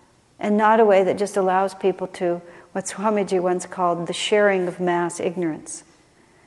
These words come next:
which is not necessarily, sometimes people consider that everybody needs to be allowed to do that. But Swami has this unusual way,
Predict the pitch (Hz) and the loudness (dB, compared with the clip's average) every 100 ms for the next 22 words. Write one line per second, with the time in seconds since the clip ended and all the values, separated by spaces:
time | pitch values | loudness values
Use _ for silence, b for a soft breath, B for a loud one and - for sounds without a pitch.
0 | b b - 202 202 - 196 202 220 208 | b b -4 -4 -4 -4 -2 0 2 2
1 | 190 190 196 - 208 202 190 180 156 - | 2 0 -2 0 4 6 6 4 2 -6
2 | - 220 214 214 - 220 196 185 - 170 | -2 0 2 -2 0 -2 0 -2 -4 -4
3 | - 311 233 180 165 - B B B B | 0 4 6 6 2 0 B B B B
4 | - 214 240 208 208 196 180 - 208 196 | 2 6 6 8 8 8 6 0 -2 -2
5 | - 190 190 175 180 208 196 180 202 214 | -2 2 2 4 4 4 2 0 2 4
6 | 185 139 214 - 339 403 339 302 226 226 | 2 0 0 6 6 4 2 0 0 -2
7 | 220 - b b b b b b b b | -2 -12 b b b b b b b b
8 | b 247 240 240 285 285 269 240 185 190 | b 2 4 6 4 4 4 4 4 2
9 | 156 151 | 0 -4